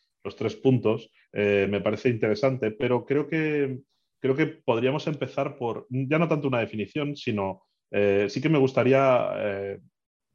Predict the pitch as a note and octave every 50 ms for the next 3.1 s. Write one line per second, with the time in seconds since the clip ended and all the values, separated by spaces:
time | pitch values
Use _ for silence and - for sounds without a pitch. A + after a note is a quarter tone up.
0 | _ _ _ _ _ _ _ _ _ _ - C3 B2+ - G#2+ A2 C3+ C#3+ C#3+ -
1 | C#3+ A#2+ A2 G#2+ G#2+ G2 - G#2 G2+ - - C#3 C#3+ C#3+ C#3 - - _ _ _
2 | _ _ _ _ _ B2+ A2 G#2+ A#2 A#2+ C3 B2+ A#2+ - G#2+ C3 - - G3 G3+
3 | -